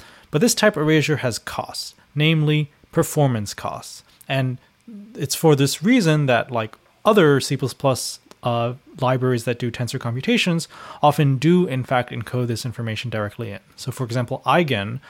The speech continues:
a very, uh, well-known and popular library known for its fast implementations of kernels, uses fixed dimensions inside the tensor itself. So, what's the problem? So the problem is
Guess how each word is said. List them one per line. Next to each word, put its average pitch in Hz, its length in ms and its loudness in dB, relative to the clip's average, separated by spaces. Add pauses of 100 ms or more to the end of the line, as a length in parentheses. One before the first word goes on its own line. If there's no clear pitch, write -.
(200)
a 123 100 -4
very, 131 500 2
uh, 113 260 -2
well-known 127 600 2
and 110 120 -2
popular 131 380 2
library 117 500 0
known 113 380 -2
for 110 380 -4
its - 220 -10 (260)
fast 110 420 -2
implementations 117 680 -6
of 104 120 -10
kernels, 160 500 0 (320)
uses 139 320 2
fixed - 280 -2
dimensions 117 680 -2 (180)
inside 120 440 -2
the 113 80 -6
tensor 113 420 -6
itself. - 460 -8 (880)
So, 190 380 4 (220)
what's 175 300 2
the 247 80 2
problem? 151 440 2 (100)
So - 140 -2
the 185 60 4
problem 269 580 6
is 131 400 2